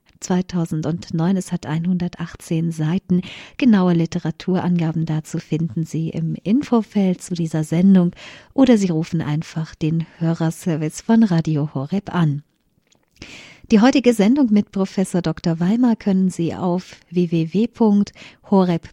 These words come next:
punkt org auch noch einmal im Internet nachhören oder Sie bestellen kostenlos einen C-D-Mitschnitt. Den C-D-Dienst erreichen Sie unter der Telefonnummer null acht drei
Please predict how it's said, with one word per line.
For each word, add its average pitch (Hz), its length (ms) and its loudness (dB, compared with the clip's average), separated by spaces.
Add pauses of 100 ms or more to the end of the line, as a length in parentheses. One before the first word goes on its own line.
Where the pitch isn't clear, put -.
punkt 175 480 -2
org 175 640 -2
auch 180 220 -4
noch 175 160 -2
einmal 170 360 -2
im 165 160 -4
Internet 170 680 -6
nachhören 208 680 0 (380)
oder 285 200 2
Sie 190 140 0
bestellen 170 560 0
kostenlos 156 760 -4
einen 160 440 0
C-D-Mitschnitt. 170 1080 0 (480)
Den 196 220 6
C-D-Dienst 247 760 2
erreichen 185 420 0
Sie 170 240 0
unter 175 300 -2
der 156 200 -2
Telefonnummer 185 1000 2 (160)
null 196 280 2
acht 202 440 -4
drei 175 400 0